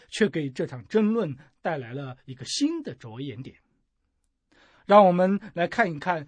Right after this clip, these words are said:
以利户忠告的五个原因。先让我们来审视一下以利户的神学，来明白为什么我们要接受他的这一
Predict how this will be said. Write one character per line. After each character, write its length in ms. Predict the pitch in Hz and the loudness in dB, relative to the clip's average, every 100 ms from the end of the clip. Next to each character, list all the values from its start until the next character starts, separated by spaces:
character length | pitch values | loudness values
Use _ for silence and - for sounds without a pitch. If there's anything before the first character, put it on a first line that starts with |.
| - | -10
以 180 | 180 220 | 0 2
利 140 | 320 | 2
户 220 | 311 294 | 0 -2
忠 240 | - 277 277 | 0 0 4
告 160 | 277 | 4
的 260 | 175 143 131 - | 2 -2 -8 -10
五 180 | 127 | -12
个 220 | 117 - 139 | -8 -6 -6
原 280 | 107 98 | -6 -10
因。 280 | 127 139 156 - _ _ _ _ _ _ _ _ - | -8 -8 -10 -18 _ _ _ _ _ _ _ _ 0
先 180 | 220 226 | 4 6
让 140 | 226 | 6
我 60 | 160 | 2
们 120 | 151 | -2
来 100 | 147 - | -8 -8
审 300 | - 170 117 | -6 -6 -6
视 220 | - 262 | -6 -6
一 100 | 165 | -6
下 300 | - 147 117 _ | -6 -8 -8 _
以 160 | - 131 | -12 -10
利 100 | 160 | -8
户 220 | 190 196 | -8 -10
的 80 | - | -12
神 320 | - 113 165 | -16 -12 -10
学， 340 | 220 110 85 - _ _ - | -10 -14 -18 -20 _ _ 0
来 160 | 214 | 2
明 240 | 220 180 196 | 4 2 0
白 240 | 233 147 _ - | -2 -2 _ -2
为 300 | 214 381 277 | 6 6 6
什 200 | - 160 | -2 -6
么 220 | 165 151 - | -6 -8 -8
我 100 | 160 | -6
们 120 | 160 | -2
要 140 | 196 147 | -2 -4
接 340 | - 320 311 | -6 -6 -6
受 260 | 311 359 156 | -8 -12 -12
他 160 | 143 | -14
的 120 | 120 | -14
这 100 | 113 | -14
一 80 | 131 | -16